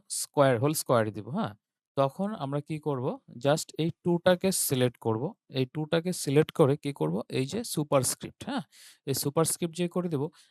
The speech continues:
এটা কিন্তু দেখুন উপরে উঠে গেল, ঠিক আছে? নরমাল লেখা থেকে উপরে। মানে যখন আমাদের কোনো এরকম উপরে যখন তুলতে হবে, হ্যাঁ? বা স্কয়ার দিতে হবে, তখন কিন্তু আমরা এই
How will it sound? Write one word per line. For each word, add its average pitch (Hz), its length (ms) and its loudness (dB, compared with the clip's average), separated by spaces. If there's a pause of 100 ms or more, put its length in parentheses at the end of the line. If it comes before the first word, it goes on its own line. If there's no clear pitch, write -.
(140)
এটা 147 180 -2
কিন্তু 160 180 -8
দেখুন 160 320 -6 (160)
উপরে 139 320 -2
উঠে 123 320 -2
গেল, 110 240 -10
ঠিক - 300 -8
আছে? - 320 -6
নরমাল 123 280 -6
লেখা 131 180 -8
থেকে 170 160 -4
উপরে। 113 300 -8 (280)
মানে 123 120 -6
যখন 139 260 -6
আমাদের 156 260 -8
কোনো 165 220 -10
এরকম 139 380 -6
উপরে 156 360 -2
যখন 160 240 -2
তুলতে 160 260 -10
হবে, 160 220 -8 (520)
হ্যাঁ? 143 240 -2 (260)
বা 139 80 0
স্কয়ার 135 340 2
দিতে 156 220 -2
হবে, 190 180 -2 (120)
তখন 131 280 -2
কিন্তু 143 300 -6
আমরা 131 380 -6
এই 175 240 -6